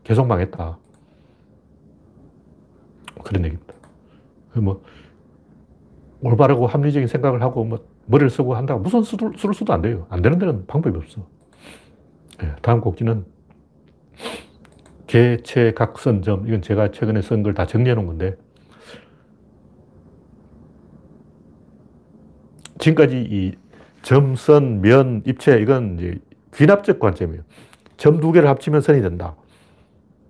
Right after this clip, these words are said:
선 두 개를 합치면 면이 된다. 면 두 개를 합치면 입체가 된다. 개소리죠. 점 두 개를 합치면 그게 점 두 개죠. 점 두 개를 합치면 큰 점이 되고, 선 두 개를 합치면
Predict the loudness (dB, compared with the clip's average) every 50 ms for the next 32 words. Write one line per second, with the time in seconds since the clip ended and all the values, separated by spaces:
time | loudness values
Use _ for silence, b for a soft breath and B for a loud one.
0 | _ _ _ 2 2 4 4 4 4 4 6 6 6 4 2 0 -4 -6 -4 -4
1 | -4 -4 -6 -6 -2 0 2 2 2 2 0 0 -2 -6 0 2 2 4 4 4
2 | 4 4 4 6 4 2 -2 -2 -6 -8 -6 -6 -4 0 0 0 0 0 -4 -4
3 | -4 -4 -6 -6 -4 -2 0 0 -2 -2 -4 -8 -10 -10 -12 B B B B B
4 | B 2 4 4 4 4 2 2 4 4 4 4 4 2 0 -2 -4 -2 -2 -2
5 | 0 2 2 2 2 2 2 2 2 0 -4 -6 -8 -10 -14 -18 b b b b
6 | b b b b b b b b b _ -2 0 2 4 4 4 4 4 2 0
7 | -2 -4 -4 -4 -4 0 0 0 2 4 2 2 2 2 0 -2 -2 -4 -4 2
8 | 4 4 4 4 0 -2 -4 0 2 2 2 2 0 -4 -4 -4 -4 -4 -4